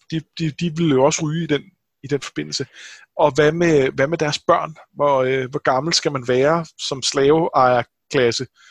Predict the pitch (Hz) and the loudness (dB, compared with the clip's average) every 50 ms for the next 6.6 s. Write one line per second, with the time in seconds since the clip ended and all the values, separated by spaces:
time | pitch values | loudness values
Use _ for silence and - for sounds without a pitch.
0 | _ _ _ _ _ - 160 160 160 143 - 147 135 127 123 120 127 120 123 120 | _ _ _ _ _ 0 2 2 2 2 0 -4 -4 -4 -2 -4 -2 -2 -2 -2
1 | 127 139 147 139 - - - 147 - - 143 139 139 139 135 139 135 135 127 - | 0 -2 -2 -2 -2 -6 -8 -12 -12 -12 -8 -4 -2 -2 0 0 -2 -2 -4 -4
2 | 139 123 123 131 147 156 156 - _ _ _ - _ _ - 135 127 131 - - | -4 -4 -4 -4 -4 -6 -6 -10 _ _ _ -20 _ _ -2 -2 -2 -2 -2 -4
3 | - 175 165 156 127 139 143 139 151 170 175 170 156 135 123 - 151 151 165 160 | -4 -4 -4 -2 0 2 2 4 4 4 2 2 0 -2 -4 -6 -10 -10 -10 -10
4 | - - 156 - _ _ _ _ _ _ _ _ - 135 127 127 120 120 117 117 | -10 -10 -12 -16 _ _ _ _ _ _ _ _ -2 0 0 2 2 0 0 0
5 | 117 120 113 - - 139 131 131 131 131 143 147 - - 160 147 135 127 - - | -2 -4 -6 -6 -4 -2 0 0 0 0 0 0 0 0 0 0 0 0 -2 -2
6 | - - 131 120 120 120 117 117 117 123 113 | -2 -2 -2 -2 -2 -2 -4 -4 -6 -8 -8